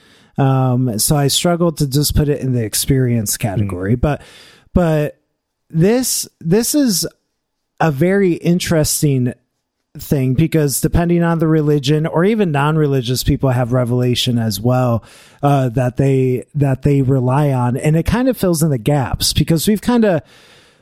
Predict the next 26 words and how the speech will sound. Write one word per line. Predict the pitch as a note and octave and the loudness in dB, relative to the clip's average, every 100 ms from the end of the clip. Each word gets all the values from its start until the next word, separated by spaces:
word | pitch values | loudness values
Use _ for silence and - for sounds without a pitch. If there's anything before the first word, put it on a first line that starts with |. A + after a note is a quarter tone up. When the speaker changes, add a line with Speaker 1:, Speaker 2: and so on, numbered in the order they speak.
| - | 0
Speaker 1:
we've | F3+ E3+ | 0 2
talked | F3 G#3 G3+ | 0 0 0
about, | E3 D3+ C#3+ C#3+ B2+ - _ _ | 0 2 2 2 -2 -10 _ _
yeah, | - D#3 C3 | 0 2 2
experience | A2 C#3 - F3 E3+ E3 D#3+ - | -2 -2 2 2 2 2 0 0
and | D#3+ | 0
reason | D3 C#3+ D3 A#2+ D3 C#3+ C#3+ C#3+ | 2 2 2 2 0 2 0 -2
and | - C#3 | 0 0
authority, | C3 B2+ D#3 D3+ D3 C3 B2+ | 0 0 0 0 0 0 0
and | C#3+ D3+ | 2 2
there's | D#3+ B2+ | 2 0
gaps | A#2+ C3 C3+ - - - | -2 0 0 -2 -4 -2
with | A#2+ | 0
all | A#2+ A2+ A2 | 0 -2 -4
of | G2 | -6
those. | G#2 F2 E2+ - | -10 -8 -6 -4
And | C#3+ C#3+ C#3 C3+ | 0 0 0 0
they | C3 C3 C#3 C#3 | 0 0 0 0
tend, | C3+ - D3+ D3+ D3+ G#2 | 0 -2 0 -2 -4 -4
they | C#3+ C#3 | -2 0
tend | - F#3+ | 0 0
to | F3+ | 2
rely | D#3 C#3+ C3+ C3+ | 2 0 0 0
on | B2 B2 B2+ B2+ A#2+ - - - - | -2 0 0 0 -2 -4 -16 -20 -4
a | C3 | -2
subjective, | - C#3 A#2+ C#3 B2 - C3 A#2+ A2+ | 0 -2 -2 -2 -2 0 0 0 -4